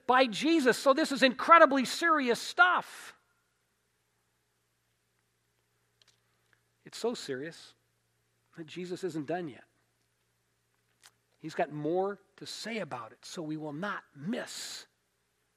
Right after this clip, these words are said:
his point. And in the next part of his,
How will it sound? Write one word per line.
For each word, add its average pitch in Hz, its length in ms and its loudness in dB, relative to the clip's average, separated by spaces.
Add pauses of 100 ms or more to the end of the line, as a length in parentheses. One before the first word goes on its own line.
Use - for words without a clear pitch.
(440)
his 131 180 -20
point. 139 340 -20 (2500)
And 139 100 -10
in 139 140 -6
the 135 60 -8
next 190 280 -8
part 196 200 0
of 156 60 -4
his, 139 260 -10